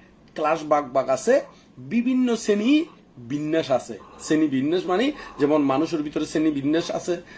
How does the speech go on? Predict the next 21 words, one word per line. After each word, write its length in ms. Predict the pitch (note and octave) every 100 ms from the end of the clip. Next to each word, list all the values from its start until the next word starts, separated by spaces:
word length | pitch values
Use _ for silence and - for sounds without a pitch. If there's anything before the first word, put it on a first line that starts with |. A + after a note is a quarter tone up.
| -
যেমন, 260 | C3 C#3+ D3 C#3+ -
ওই, 160 | C3+ C3 B2
যেমন 320 | C#3+ D#3 A#2+ - - - - - - - - - B2+ B2
ইতার 260 | C3 C#3+
মধ্যে 320 | D#3 D3 D3 D#3 - - -
ওই 380 | C#3 C#3 C3 B2 - - -
দিনে 440 | B2+ A#2+ D#3 D#3 D3+
আনি 140 | D3+
দিনে 380 | C3+ D3 C#3+ C#3 - - - -
কন্যাবারের 680 | - - F3+ F#3 F3+ F#3 F#3
বালা 200 | F3+ F#3
মতো 260 | F3+ A#3
এক 180 | F#3+ C3+
বেলা 180 | C#3 C#3+
খার, 240 | E3+ B3 A3+ - - -
আর 180 | C3 C3+
ওইটি 320 | C#3 C#3+ C#3+ C3+ - - B2
দিনে 320 | A#2+ E3 E3+ F3
আনি 120 | F3
দিনে 280 | D#3+ E3+ F3+
নয়, 220 | G3